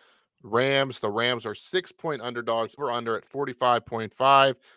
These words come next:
And despite it being week eight, both these teams are r-, pretty healthy. No major, uh, players missing, at least from a fantasy perspective.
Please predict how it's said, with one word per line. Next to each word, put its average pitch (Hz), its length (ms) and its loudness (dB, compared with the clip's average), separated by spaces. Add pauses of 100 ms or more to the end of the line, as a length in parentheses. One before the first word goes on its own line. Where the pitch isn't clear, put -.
(380)
And 117 200 -2
despite 123 380 0
it 135 120 0
being 139 260 -6
week 135 200 -4
eight, 147 260 0
both 123 200 2
these 131 180 -8
teams 131 320 -8
are 101 120 -2
r-, 98 160 -8 (140)
pretty 135 260 2
healthy. 123 480 2 (340)
No 120 260 0
major, 127 640 -2 (160)
uh, 101 160 -6
players 113 480 -2
missing, 120 380 -4
at 101 120 -10
least 120 280 -8
from 107 160 -8
a 98 60 -6
fantasy 139 440 -6
perspective. 107 640 -6